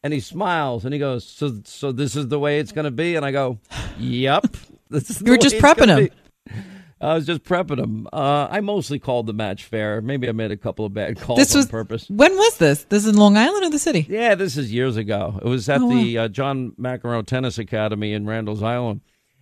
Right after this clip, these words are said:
Speaker 2: That's cool.
Speaker 1: And, uh, he's a cool guy. He had a great, he started laughing. He's like, "Oh, so this, this is how it's gonna go, play?" And I'm like,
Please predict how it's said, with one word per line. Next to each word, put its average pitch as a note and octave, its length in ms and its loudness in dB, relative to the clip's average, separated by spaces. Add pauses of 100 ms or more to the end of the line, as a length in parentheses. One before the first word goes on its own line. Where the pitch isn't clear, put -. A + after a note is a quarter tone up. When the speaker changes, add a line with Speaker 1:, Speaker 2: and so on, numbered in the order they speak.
(140)
Speaker 2:
That's A#3+ 140 0
cool. B2+ 100 0
Speaker 1:
And, C3 340 -2 (580)
uh, G#3+ 120 -4
he's F3 240 -2
a F3 80 -2
cool C#4+ 280 -6
guy. G3 280 2
He G#2+ 80 -6
had D3+ 140 0
a - 20 -2
great, F3+ 320 -4
he E3 320 -8
started F#3 300 0
laughing. C#3+ 500 0
He's C3 140 -6
like, B2+ 220 -4
"Oh, A#2 380 -4
so D#3 160 -8
this, D#3 300 -6 (100)
this C#3+ 220 -4
is D3+ 140 -8
how D#3+ 180 2
it's D3+ 100 -8
gonna D#3 180 -4
go, C#3 340 0
play?" F3 580 -4
And C3+ 140 -2
I'm C#3 80 -4
like, C#3+ 180 -6